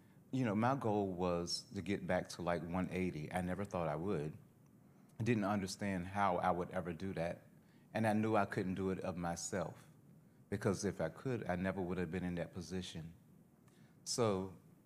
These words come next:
long past one eighty, when I was, like, in the process, maybe, like, one fifty, and I'm one thirty this morning, one twenty-nine. So d-, don't pass out. Which is where I was in high school, like a twenty-seven, twenty-eight,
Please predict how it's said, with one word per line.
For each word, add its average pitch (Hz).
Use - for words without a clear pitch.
long 127
past 107
one 87
eighty, 85
when 85
I 82
was, 85
like, -
in 98
the 85
process, 87
maybe, 92
like, 80
one 87
fifty, 92
and 92
I'm 90
one 92
thirty 92
this 78
morning, 82
one 104
twenty-nine. 85
So 87
d-, 80
don't 98
pass 78
out. -
Which 113
is 104
where 104
I 95
was 92
in 87
high 101
school, 87
like 85
a 95
twenty-seven, 85
twenty-eight, 82